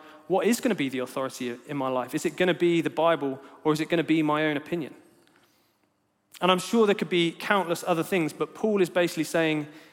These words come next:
it's less of a question of whether we are being shaped or not, and it's more about who or what is shaping us. Because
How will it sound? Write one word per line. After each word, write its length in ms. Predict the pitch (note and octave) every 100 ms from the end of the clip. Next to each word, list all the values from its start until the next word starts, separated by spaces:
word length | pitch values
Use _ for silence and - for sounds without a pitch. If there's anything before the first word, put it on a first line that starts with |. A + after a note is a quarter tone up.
| _ _ _ -
it's 380 | C#3+ - -
less 360 | E3+ G3 G#3+ A3
of 100 | F#3+
a 40 |
question 420 | F#3 G3+ F#3 - D#3
of 160 | C3+
whether 320 | D3+ F3 D#3
we 140 | C3+ C3+
are 80 | B2+
being 220 | C3+ C3+
shaped 380 | - C3+ - C3
or 80 |
not, 220 | B2+ B2+ - _ _ _ _ _ D3
and 120 | D3
it's 140 | C#3+
more 180 | E3 D#3+
about 260 | D3 C#3 - -
who 340 | D#3 D3+ D3+ - - -
or 120 | C#3
what 400 | C#3 D#3 - - D#3
is 240 | D3 C#3
shaping 420 | - C#3+ C3 -
us. 260 | - - - _ _ _ _ _ _ _ _ _ _ _ _ -
Because 480 | F#3+ F#3+ F#3+ F3+ -